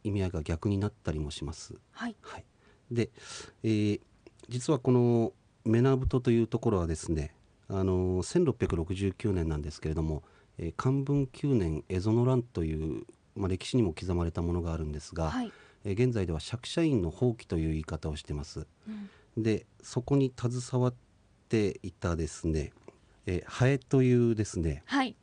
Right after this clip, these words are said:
Speaker 1: えー、現在の日高町付近なんですけれども、そこにいた、あの、鬼菱というアイヌがいたんです。
Speaker 2: はい。
Speaker 1: で、この釈迦院と鬼菱の、えー、仲介役になったですね、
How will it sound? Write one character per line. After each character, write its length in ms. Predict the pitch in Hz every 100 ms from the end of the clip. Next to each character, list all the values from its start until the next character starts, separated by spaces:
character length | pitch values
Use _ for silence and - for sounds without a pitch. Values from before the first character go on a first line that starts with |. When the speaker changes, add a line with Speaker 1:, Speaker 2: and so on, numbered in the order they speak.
| -
Speaker 1:
え 380 | 92 87 85 85
ー、 80 | 117
現 80 | 107
在 160 | 95
の 160 | 82 78
日 140 | -
高 280 | 120 120 127
町 920 | - - 127 123 120 117 113 113 113 -
付 40 | -
近 180 | 107
な 80 | 85
ん 80 | 76
で 80 | 76
す 100 | -
け 100 | 85
れ 40 |
ど 80 | 82
も、 220 | 85 80 - -
そ 180 | - 135
こ 120 | 165
に 140 | 147 104
い 60 |
た、 160 | - 90
あ 40 |
の、 220 | 87 82 87
鬼 200 | 127 170
菱 200 | 147 -
と 140 | 92
い 380 | 85 82 80 73
う 60 | - _ _ _
ア 80 | 101
イ 60 | 90
ヌ 100 | 78
が 80 |
い 60 | 71
た 100 | 78
ん 60 | 71
で 100 | 78
す。 220 | - 67 _
Speaker 2:
は 180 | 269 247
い。 80 | -
Speaker 1:
で、 80 | -
こ 140 | -
の 80 | 131
釈 200 | - 127
迦 200 | - 165
院 160 | 139 113
と 280 | - 113
鬼 200 | 95 110
菱 320 | 113 98 - 92
の、 320 | 104 78 - 98
え 200 | 92 85
ー、 180 | - 120
仲 100 | 117
介 200 | 123 120
役 200 | 117 123
に 80 | 120
な 120 | 117
っ 20 |
た 160 | - 85
で 80 |
す 140 | 78 80
ね、 160 | 80